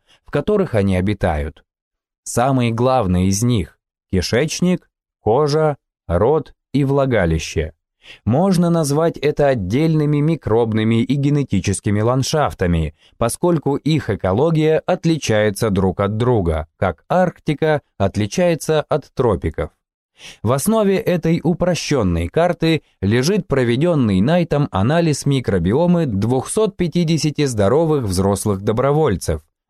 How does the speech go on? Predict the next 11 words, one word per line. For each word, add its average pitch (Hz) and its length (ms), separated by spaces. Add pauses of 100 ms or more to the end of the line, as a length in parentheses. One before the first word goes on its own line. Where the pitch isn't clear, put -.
а 107 120
за 95 160
ним 139 300
стоит 110 400
огромная 156 580
база 147 360
данных 135 520
определения 120 800
геномной 117 640
последовательности 101 1080
проекта 139 640